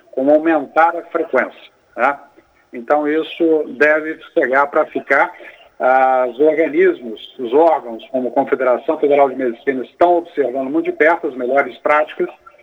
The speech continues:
pra que, a partir disso, crie protocolos para que os prestadores de serviço de saúde, privados e públicos,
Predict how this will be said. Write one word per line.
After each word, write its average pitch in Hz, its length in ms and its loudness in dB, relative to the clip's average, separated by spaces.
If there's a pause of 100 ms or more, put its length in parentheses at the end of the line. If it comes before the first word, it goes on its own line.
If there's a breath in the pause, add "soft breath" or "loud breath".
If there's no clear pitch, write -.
(280 soft breath)
pra - 140 2
que, 120 80 -2
a 143 80 4
partir 156 400 0
disso, 147 380 -6
crie 170 240 2
protocolos 160 1040 0
para 143 200 2
que - 140 -6
os 120 120 -6
prestadores 156 640 2
de - 80 -20
serviço 135 240 -8
de - 60 -20
saúde, 120 520 0 (420)
privados 165 720 0
e 127 100 -2
públicos, 147 640 -2